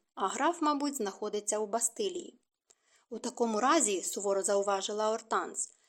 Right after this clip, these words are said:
ти могла б подумати, чи не скомпрометує твоя поява тут серед білого дня королівського сановника. А ти приїхала прямо сюди". "Так, це справді дивно, — відповіла Анжеліка, —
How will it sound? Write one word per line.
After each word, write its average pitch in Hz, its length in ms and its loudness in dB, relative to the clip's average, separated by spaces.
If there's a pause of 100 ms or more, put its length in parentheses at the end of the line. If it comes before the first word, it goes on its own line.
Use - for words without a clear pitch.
(140)
ти 262 140 0
могла 285 320 2
б 285 100 -8
подумати, 262 640 0 (120)
чи 262 200 2
не 240 240 4
скомпрометує 240 1000 2
твоя 247 400 2
поява 254 540 2
тут - 380 -6
серед 233 300 -2
білого 226 380 2
дня 285 300 -2 (140)
королівського 247 680 2
сановника. 233 720 0 (440)
А 196 80 -6
ти 269 220 0
приїхала 247 540 2
прямо 254 320 2
сюди". 233 520 0 (360)
"Так, 226 340 2
це 185 120 -4
справді 220 440 -2
дивно, — 240 420 4
відповіла 202 400 -4
Анжеліка, — 214 640 -2